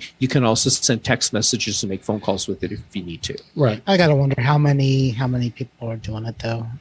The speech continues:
Speaker 3: I mean,
Speaker 1: Uh,
Speaker 3: in, in
Speaker 1: well,
Speaker 3: the big, I mean, there's no
Speaker 1: considering
Speaker 3: big
Speaker 1: how
Speaker 3: studios doing it. We know that. I mean,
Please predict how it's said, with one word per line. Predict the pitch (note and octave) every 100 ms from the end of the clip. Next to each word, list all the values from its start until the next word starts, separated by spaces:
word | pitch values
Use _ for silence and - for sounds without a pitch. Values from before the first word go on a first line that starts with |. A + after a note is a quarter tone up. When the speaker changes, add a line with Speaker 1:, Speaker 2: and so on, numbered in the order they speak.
| -
Speaker 3:
I |
mean, | C#3+ C3+ C3 B2 - _ - - -
Speaker 1:
Uh, | - -
Speaker 3:
in, | G#3 E3
in | F#3
Speaker 1:
well, | F3
Speaker 3:
the | E3
big, | D#3 D3+ F3
I |
mean, | E3+ D#3+
there's | F3 G#3
no | G#3+ F#3
Speaker 1:
considering | D3
Speaker 3:
big |
Speaker 1:
how | E3
Speaker 3:
studios | C#3+ E3+ D#3 D3 C3+ -
doing | C3+ B2+ B2+
it. | C3 C#3
We | C#3 C3
know | C#3 C3
that. | A#2+ A#2 A#2
I | A#2+
mean, | A#2+ A#2+ B2